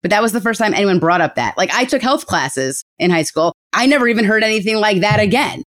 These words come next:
The only story I learned about schizophrenia in health class, let me tell you. My teacher loved her to death. She told the story of her uncle who had schizophrenia.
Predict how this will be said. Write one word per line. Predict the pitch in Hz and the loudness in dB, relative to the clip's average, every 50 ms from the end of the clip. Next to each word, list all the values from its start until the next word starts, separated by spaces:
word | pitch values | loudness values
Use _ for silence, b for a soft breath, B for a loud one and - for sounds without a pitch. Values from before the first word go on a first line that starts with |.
| _ _ _ _ _ - | _ _ _ _ _ 0
The | 269 | 2
only | 262 254 285 320 349 392 392 | 4 4 4 6 6 4 4
story | 370 - - 277 240 208 196 165 | 2 0 0 0 2 2 2 2
I | 123 170 196 | 2 0 2
learned | 208 202 196 175 | 2 2 2 2
about | 180 180 175 | 2 0 0
schizophrenia | - - 180 170 165 175 165 - 165 160 160 156 | -2 -2 -2 0 0 -2 -2 0 0 2 2 2
in | 151 147 | 0 0
health | 151 139 135 - | -2 -4 -4 -4
class, | - 131 - - - - | -6 -6 -6 -8 -8 -4
let | 143 151 | -2 0
me | 151 135 | 0 0
tell | 127 | -2
you. | 92 - _ _ _ _ _ _ _ | -6 -10 _ _ _ _ _ _ _
My | - - 190 208 214 240 262 294 - - | -4 -2 0 2 2 2 2 0 0 0
teacher | - 226 214 - 185 185 208 208 - _ | 0 -2 0 0 0 -2 -2 -4 -6 _
loved | 147 156 160 147 - - | -2 0 0 0 -2 -2
her | 202 | -2
to | 226 269 | -2 0
death. | 240 226 170 160 214 202 - - _ _ _ _ _ _ _ _ _ | 0 2 2 0 0 -4 -8 -18 _ _ _ _ _ _ _ _ _
She | - - - 262 269 | -14 -6 -2 -2 -2
told | 262 - 269 254 247 - | 0 0 0 0 0 -2
the | 269 | -4
story | - - - 220 208 208 202 | -4 -2 0 0 2 2 2
of | - 151 160 | 0 0 -2
her | 147 156 175 - - 170 | -2 -2 -4 -2 0 2
uncle | 196 247 - - 175 160 160 147 | 2 2 2 2 0 0 0 0
who | 139 151 165 165 | 0 2 2 2
had | 156 156 151 | 2 2 -2
schizophrenia. | - - - 165 160 - 170 165 - 160 143 143 139 135 135 131 135 | -4 -6 -6 -6 -4 -2 -4 -2 0 0 0 0 0 0 0 -2 -4